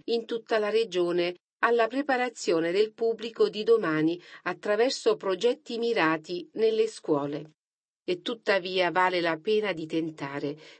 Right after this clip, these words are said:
perché la Basilicata potrebbe diventare un esperimento pilota in Italia e in Europa. Nuotare incontro al sogno. Negli anni cinquanta personalità del calibro di Igor Stravinsky e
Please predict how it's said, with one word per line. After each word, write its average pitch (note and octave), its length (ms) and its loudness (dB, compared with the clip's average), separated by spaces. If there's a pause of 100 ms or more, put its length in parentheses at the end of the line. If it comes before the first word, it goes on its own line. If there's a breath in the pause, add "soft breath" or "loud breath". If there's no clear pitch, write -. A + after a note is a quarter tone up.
perché A3 320 4
la G#3+ 160 4
Basilicata F#3+ 800 -4
potrebbe F3 440 -2
diventare E3+ 680 -2
un E3+ 120 -2
esperimento F#3 840 -4
pilota F3 480 -2
in D#3+ 200 0
Italia G3 680 -2
e A#3+ 100 0
in A#3 140 0
Europa. D#3 600 0 (340)
Nuotare E3+ 720 2
incontro G#3 540 0
al A#3 100 0
sogno. D3 640 -4 (520)
Negli F3+ 240 0
anni G3 300 2
cinquanta F3 680 -2
personalità F#3+ 920 -2
del E3 240 -2
calibro F#3 580 -4
di F3 300 -4
Igor F#3 320 0
Stravinsky F3+ 840 -6 (180)
e G3 340 2